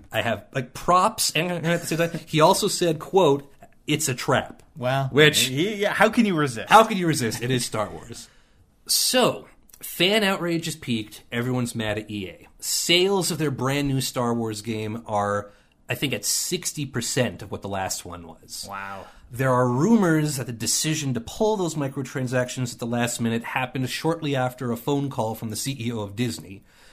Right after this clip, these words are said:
Speaker 1: who everyone can imagine probably said, "What the hell are you doing to our brand?"
Speaker 2: Yeah.
Speaker 1: Also of note that that exclusive deal for E A to make Star Wars games, they've only made one Star Wars game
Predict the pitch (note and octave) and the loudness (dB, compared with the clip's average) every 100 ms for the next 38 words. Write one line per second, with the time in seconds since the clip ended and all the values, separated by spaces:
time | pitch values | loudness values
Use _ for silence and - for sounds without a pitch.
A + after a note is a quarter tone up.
0 | - _ - A#2 D3 F3+ F3 E3 D#3 D#3+ | -20 _ -4 2 4 6 4 4 4 4
1 | E3 C#3+ C3+ C#3 C#3+ C#3 C3+ C3+ B2 A2+ | 2 0 -2 -2 -2 -2 -2 0 0 -2
2 | G3 - G#2+ G2 G2+ D3 D#3+ E3+ C3 E3 | -8 -6 -4 -4 -4 -2 -2 0 -2 -2
3 | C3 C3+ C3+ B2+ A2 A2+ G#2+ A2+ A2 F2 | 0 0 0 0 -2 -4 -4 -4 -4 -6
4 | - G2 G2+ G2 F#2+ - - _ _ B2+ | -12 -18 -14 -12 -14 -16 -20 _ _ 0
5 | D3 F3+ F#3+ D#3+ B2 A2+ A2+ B2+ - G#2 | 2 2 2 0 2 2 0 -4 -8 -6
6 | A#2 G#2 - - D3+ A3 A#3 A3+ F#3 D#3+ | -4 -4 -6 -8 -2 0 0 -2 -6 -6
7 | A3 F#3+ A#2+ A#2 A#2 A#2+ A#2 C3+ A#2+ A2+ | -4 0 0 -2 -4 -8 -4 -2 0 2
8 | A#2 A#2 A#2 - D3+ E3+ C3+ A2 A2 A2 | 0 -2 -4 -2 0 0 -2 -4 -4 -4
9 | G#2+ A2+ C#3 C#3 C#4 E3 C3+ F3 D#3+ A#2 | -6 -6 -8 -8 -6 -6 -6 -6 -8 -8
10 | D3 C3 - D3+ D3 C#3 G#2 G2+ G2+ - | -8 -8 -8 -6 -6 -6 -8 -10 -14 -16